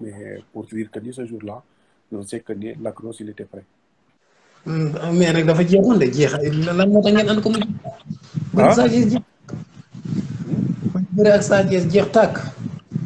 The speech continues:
Speaker 1: Waaw, mais comme, comme ni ma ko waxee rek, c'est que xam nga bi ñuy dugg ci préparation boobu déjà, dans, dans un premier temps, c'est que combat bi li ci dese woon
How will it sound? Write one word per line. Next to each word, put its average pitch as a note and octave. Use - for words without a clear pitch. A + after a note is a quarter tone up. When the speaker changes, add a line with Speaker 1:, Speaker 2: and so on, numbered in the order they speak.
Speaker 1:
Waaw, B2+
mais C#3+
comme, D3+
comme D3+
ni D#3
ma D#3
ko D#3
waxee A#2+
rek, G#2+
c'est -
que -
xam C#3+
nga D3+
bi C#3+
ñuy D#3
dugg C#3+
ci C#3+
préparation A2+
boobu G#2+
déjà, A2+
dans, A#2+
dans A#2+
un B2
premier A#2+
temps, G#2+
c'est B2+
que C3
combat C#3+
bi B2+
li -
ci D#3
dese C#3
woon B2+